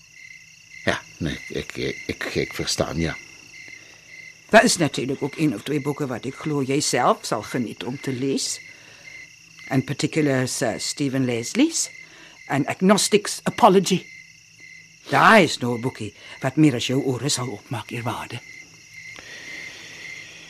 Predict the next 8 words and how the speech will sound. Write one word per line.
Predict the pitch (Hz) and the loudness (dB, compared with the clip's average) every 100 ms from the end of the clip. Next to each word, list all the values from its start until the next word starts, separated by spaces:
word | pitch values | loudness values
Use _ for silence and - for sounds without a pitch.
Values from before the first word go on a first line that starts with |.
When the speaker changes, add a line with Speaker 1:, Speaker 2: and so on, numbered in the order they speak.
| - - - - - - - | -18 -18 -18 -20 -20 -20 -4
Speaker 1:
To | - - 185 185 190 190 170 - - - - - | 2 8 10 10 8 6 2 -8 -12 -14 -14 -8
the | 123 147 139 | 0 4 4
Honorable | - 143 135 127 123 110 113 110 110 110 - | 2 2 6 6 6 6 6 8 8 4 -2
Reverend | - 92 101 95 92 90 - - - - - - - - - - - - - - | -2 2 4 4 2 0 -2 -4 -4 -12 -18 -20 -20 -20 -20 -20 -20 -20 -20 -6
P | - 104 95 90 - - - | 0 2 2 -2 -4 -6 2
W | 107 92 92 82 87 82 | 2 4 0 0 -2 0
Schaberg, | - 101 85 73 76 76 73 69 - - - - - - - - - - - | 0 2 0 0 -2 -4 -6 -10 -16 -20 -20 -20 -20 -20 -20 -20 -20 -10 -2
I | 92 92 | 2 4